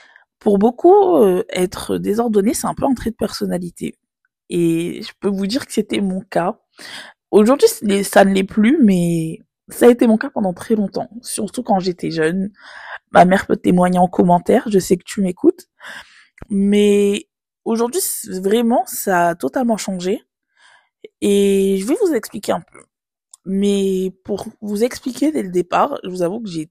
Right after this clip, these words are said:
tout essayé pour ne plus être désordonnée. Mais c'était plus fort que moi. J'ai été une personne super désorganisée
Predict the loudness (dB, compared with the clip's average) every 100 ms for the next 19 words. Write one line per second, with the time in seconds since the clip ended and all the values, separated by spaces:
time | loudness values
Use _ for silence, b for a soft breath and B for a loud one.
0 | _ -14 -10 -10 -8 -8 -6 -6 -8 b
1 | b b b _ -6 -2 0 -2 -4 -8
2 | -6 -2 -2 -2 -4 -4 -4 -6 -6 -8
3 | -16 _ _ _ _ -8 -4 0 -2 -4
4 | -8 -10 -10 -8 -8 -4 -4 -6 -10 -18
5 | -12 -10 -10 -12 -14 -12 -14 -14 -14 -12
6 | -10 -10 -8 -10 -8 -8 -8 -8 -10 -12
7 | -12 -14 -14 -12 -12